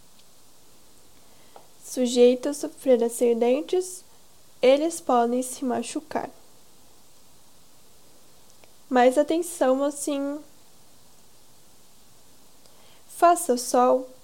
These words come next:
ou faça chuva, muitas crianças até que se esforçam para estudar,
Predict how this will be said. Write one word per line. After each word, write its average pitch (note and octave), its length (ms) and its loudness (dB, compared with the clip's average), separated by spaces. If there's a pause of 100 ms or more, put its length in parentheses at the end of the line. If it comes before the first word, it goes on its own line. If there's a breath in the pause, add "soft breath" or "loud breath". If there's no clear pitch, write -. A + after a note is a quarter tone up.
ou F4+ 140 2
faça B3+ 420 0
chuva, B3+ 560 -4 (1800 soft breath)
muitas D#4 480 2
crianças B3 720 -2 (260 soft breath)
até D4+ 540 0 (1300)
que D#4+ 180 0
se - 180 -6
esforçam B3+ 840 -2
para A#3 400 0
estudar, B3+ 580 -2